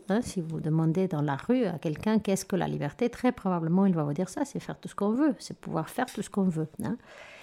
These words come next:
Et tant qu'on ne dérange pas le voisin, ça oui, hein. Alors évidemment, plus, si, si on le regarde sous cette optique-là, plus on a de l'argent,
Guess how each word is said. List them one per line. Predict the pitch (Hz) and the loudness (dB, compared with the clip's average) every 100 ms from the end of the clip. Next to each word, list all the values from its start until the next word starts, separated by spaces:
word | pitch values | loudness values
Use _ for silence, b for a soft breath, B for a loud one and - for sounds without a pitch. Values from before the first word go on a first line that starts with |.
| B B _ 208 | B B _ 4
Et | 208 196 190 | 6 8 6
tant | 190 294 | 8 10
qu'on | 262 | 12
ne | 254 240 | 12 12
dérange | 202 196 - | 10 6 4
pas | 180 | 2
le | |
voisin, | 160 156 160 143 - _ | 4 2 2 0 -4 _
ça | - - 156 | -12 -6 -4
oui, | 143 254 - | -2 -4 -6
hein. | - 220 | -8 -4
Alors | 175 160 | -2 0
évidemment, | 175 180 190 190 220 - 185 170 - | 2 4 6 6 6 6 6 4 4
plus, | 208 196 - - 262 | 4 4 2 -8 -8
si, | - 233 | -8 -6
si | 196 - 233 | -4 2 8
on | 226 | 10
le | 208 | 10
regarde | 196 208 202 | 8 6 4
sous | - - | 2 -4
cette | - - | -4 -2
optique-là, | 180 - 240 214 208 294 - - | -2 -2 0 6 8 6 2 -8
plus | - 240 202 | 2 4 6
on | 180 | 4
a | 147 | 4
de | 160 | 4
l'argent, | 196 196 196 | 4 4 4